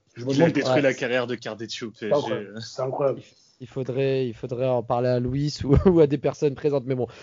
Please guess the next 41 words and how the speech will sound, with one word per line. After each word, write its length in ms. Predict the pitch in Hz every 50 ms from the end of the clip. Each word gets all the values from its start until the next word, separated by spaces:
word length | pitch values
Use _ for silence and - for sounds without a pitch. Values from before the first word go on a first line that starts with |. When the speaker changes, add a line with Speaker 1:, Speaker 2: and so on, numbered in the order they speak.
| - - - -
Speaker 3:
Euh, 880 | 135 139 139 135 139 139 139 139 139 139 135 135 135 135 135 135 135 135 - -
trente-deuxième 400 | - - 180 175 170 170 170 160
journée, 340 | 147 165 156 170 190 196 175
donc 260 | 135 135 139 127 -
là, 260 | 147 151 151 143 127
je 100 | 110 107
vais 80 | 104 127
essayer 180 | 113 - 123
de 60 | 117
faire 180 | - - 113 113
vite 160 | 123 143 131 -
parce 160 | - 107 -
que, 240 | - - 110 107 107
Speaker 2:
Ah. 220 | 104 104 104 104 101
Speaker 3:
parce 140 | - 104 -
qu'il 100 | - 120
reste 140 | 120 120 117
beaucoup 240 | 135 139 - 165 147
de, 180 | 131 135 131
de 120 | 123 127 127
matchs, 200 | 135 170 160 - -
mais 40 | 127
trente-deuxième 340 | - - 127 123 123 120
journée, 280 | 117 113 117 127 143 135
c'est 160 | 123 - -
Speaker 2:
Ah, 140 | 107 101 92
incroyable, 380 | 90 95 - - 113 107 104 101
Speaker 3:
le 40 |
Speaker 2:
ce 60 | 113 110
Speaker 3:
fameux 180 | 151 131 127
Speaker 2:
match. 100 | 127 131
Speaker 3:
Nice 180 | 139 151 147 -
P 100 | - 160 151
S 80 | 147 131
G. 80 | 151 165
Alors, 240 | 143 131 120 - - - - - _ -
je 140 | 127 117 120
vais 120 | 160 180
contextualiser 520 | - 185 180 - 180 - - 175 170 156 165
le 60 | 151
début. 400 | 143 160 160 143 165 190 233